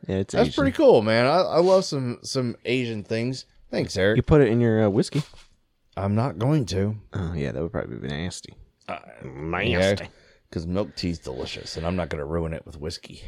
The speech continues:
Speaker 1: <laughs> So, uh, I listened back to the episode, the last episode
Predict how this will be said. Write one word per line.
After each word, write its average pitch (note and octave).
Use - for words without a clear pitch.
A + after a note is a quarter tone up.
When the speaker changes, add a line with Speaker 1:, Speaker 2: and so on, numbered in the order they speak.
Speaker 1:
<laughs> -
So, B2+
uh, A2
I B2+
listened C3+
back A#2+
to -
the G#2
episode, B2
the -
last G2
episode C#3